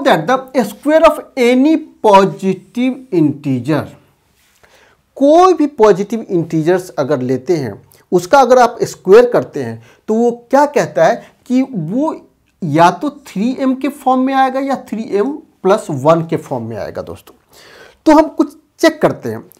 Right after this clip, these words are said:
मान लीजिए कि हम कोई भी पॉजिटिव, तीन चार पॉजिटिव नंबर्स ले लेते हैं। मान लीजिए कि हमने ले लिया,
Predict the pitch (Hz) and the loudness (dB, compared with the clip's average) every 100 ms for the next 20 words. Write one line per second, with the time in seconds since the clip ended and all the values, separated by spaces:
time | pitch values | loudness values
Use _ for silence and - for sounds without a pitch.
0 | _ 185 226 277 247 240 254 247 233 254 | _ 0 4 4 0 -2 -2 -2 0 0
1 | 277 247 - 170 - 165 - _ - - | 0 2 2 2 -2 -8 -12 _ -20 -8
2 | 180 170 185 175 175 151 151 156 147 147 | -4 2 4 4 0 0 -2 -2 0 -2
3 | 143 131 113 - 117 - _ 185 240 277 | -2 -4 -6 -10 -14 -16 _ 0 2 2
4 | 226 247 233 202 190 175 190 147 | -2 -6 -4 -2 0 2 0 0